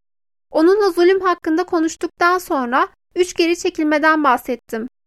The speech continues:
ve gerçek adıyla Ç K P'nin iki gençlik örgütünden ayrıldı. Ayrıca ona hayırlı ifadeleri de söyledim.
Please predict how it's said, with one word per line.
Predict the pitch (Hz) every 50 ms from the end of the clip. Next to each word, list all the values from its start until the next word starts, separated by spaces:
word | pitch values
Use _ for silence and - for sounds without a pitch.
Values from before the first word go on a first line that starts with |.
| _
ve | 294 285
gerçek | 269 285 277 285 285 - 359 -
adıyla | 370 349 320 302 269 254 262
Ç | 277 - - 311 302
K | - 311 294 277
P'nin | 277 - 302 285 302 302 -
iki | - 294 - - -
gençlik | 359 349 339 339 - - 339 -
örgütünden | - 302 285 285 254 277 - - 302 294 294 311 311
ayrıldı. | - - 277 269 269 262 262 262 254 254 220 262 247 254 - _ _ _ _ _ _ _ _ _ _ _ _ _ _ _ _ _ _ _ _ _
Ayrıca | 320 320 339 381 381 330 349 330 -
ona | - 277 262 285 320 403 427 _
hayırlı | - 339 320 320 330 330 330 339
ifadeleri | 339 - - 359 339 330 381 320 320 302 330 339 339 320 320
de | 294 285
söyledim. | 277 - 294 262 247 240 233 220 240 233 247 262